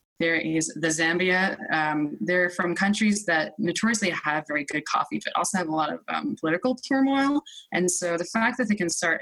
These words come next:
having coffee beans for sale, one, obviously boosts their economy, but two, um, it's, it shows that the, the politics are on the mend there, which is a good sign. So we were kinda quick to jump on those things,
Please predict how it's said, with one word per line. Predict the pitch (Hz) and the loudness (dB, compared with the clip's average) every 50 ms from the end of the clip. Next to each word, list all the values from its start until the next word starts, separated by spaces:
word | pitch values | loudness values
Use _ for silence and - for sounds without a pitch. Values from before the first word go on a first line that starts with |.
| - | 0
having | - 180 170 175 175 175 165 | 0 2 2 2 2 0 0
coffee | 156 160 156 151 - 160 156 | 0 0 0 0 0 -4 -2
beans | 160 156 151 151 156 160 - - - | 0 0 0 0 0 0 -2 -2 -4
for | - 151 | -4 -6
sale, | - - 160 151 147 143 143 143 | -4 -2 0 0 0 0 0 0
one, | 151 156 151 147 147 147 147 | 0 0 2 0 0 0 -2
obviously | 147 147 143 - - - | -2 -2 -4 -6 -8 -6
boosts | - 147 143 - | -6 -4 -4 -4
their | - 143 | -4 -6
economy, | - - - 151 151 151 147 143 139 | -8 -4 -4 -2 0 0 0 0 -2
but | 151 - - | -2 -4 -4
two, | - - - 185 175 165 160 - | -4 -2 0 0 0 0 0 0
um, | 151 147 - - - | 0 -2 -2 -2 -2
it's, | 156 - - - - - - - - _ - | -4 -4 -4 -4 -6 -4 -6 -8 -10 _ -8
it | - 143 | -4 -2
shows | - - - 202 247 269 254 220 | 0 2 2 2 2 2 2 2
that | 220 196 | 0 0
the, | 180 170 165 165 160 160 - | 2 2 2 2 0 0 0
the | 165 160 156 151 151 147 156 - _ _ _ _ _ _ _ _ _ _ _ _ - - - | 0 2 2 2 0 -2 -4 -6 _ _ _ _ _ _ _ _ _ _ _ _ -16 -8 -4
politics | - 190 185 - - 196 190 - 180 | -2 -2 0 0 -2 -2 -2 -2 0
are | 165 | 0
on | 160 170 175 | 0 2 2
the | 165 | 0
mend | 151 143 151 170 202 240 247 240 | 2 2 2 4 4 2 2 2
there, | 254 269 269 277 285 | 2 2 2 2 2
which | 269 240 - | 2 0 0
is | 196 185 | 0 -2
a | 180 160 | -2 0
good | 160 196 180 180 180 | 0 0 0 0 0
sign. | - - 160 147 143 139 139 147 | -2 -4 -2 -2 0 0 0 0
So | 151 - 180 170 | 0 0 0 0
we | 175 202 208 | 2 2 2
were | 240 233 | 2 0
kinda | - - 233 214 180 170 170 165 - | 0 2 2 2 2 2 0 -2 -2
quick | - 196 196 | -2 -4 -2
to | - 180 | -2 -2
jump | 160 - - 156 160 160 | -2 -2 -2 -2 0 0
on | 165 147 151 143 | 0 0 0 0
those | 143 151 170 175 - | 0 0 0 -2 -2
things, | - 220 233 247 254 269 262 - | 0 2 4 4 4 2 0 -2